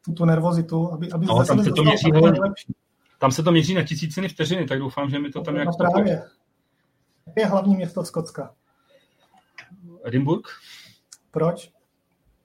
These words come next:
Speaker 2: Protože je to královský město.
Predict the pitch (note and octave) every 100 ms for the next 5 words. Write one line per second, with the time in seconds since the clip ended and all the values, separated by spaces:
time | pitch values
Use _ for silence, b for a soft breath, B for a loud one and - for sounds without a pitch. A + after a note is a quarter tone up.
0 | _ _ _ _ _ _ _ _ _ _
1 | _ _ - - G2+ A2+ A2+ A#2+ A#2 A2
2 | A#2+ - C3 C3 - -